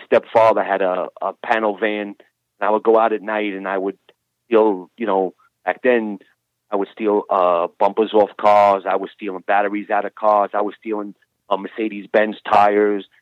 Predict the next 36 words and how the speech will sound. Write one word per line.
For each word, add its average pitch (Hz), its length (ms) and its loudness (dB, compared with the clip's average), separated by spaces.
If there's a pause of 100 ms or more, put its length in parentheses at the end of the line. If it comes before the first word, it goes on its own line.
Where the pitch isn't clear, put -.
(120)
and 95 100 -20
stuff 110 220 -2
like 107 220 -2
that. 104 160 -4
And 110 80 -10
I 113 60 -8
had 120 120 -8
a 110 40 -8
guy 117 280 -2
to 113 80 -10 (100)
sell, 113 320 2 (480)
had 107 100 -6
a 104 40 -6
guy 120 200 0
at 123 60 -6
the 113 80 -6
junkyard 107 600 0
to 95 80 -14 (100)
sell 101 320 0 (400)
the 98 80 -8
bumpers 107 460 0
to 117 60 -4
the 104 80 -4
Cadillacs. 101 680 0
I 95 80 -4
had 87 80 -4
another 98 260 -2
guy 98 320 0
who 107 180 0
I 104 80 2
would 101 220 -4
sell 101 140 0
the 98 140 -4
other 95 120 -2
parts 90 440 -2
to. 98 220 -4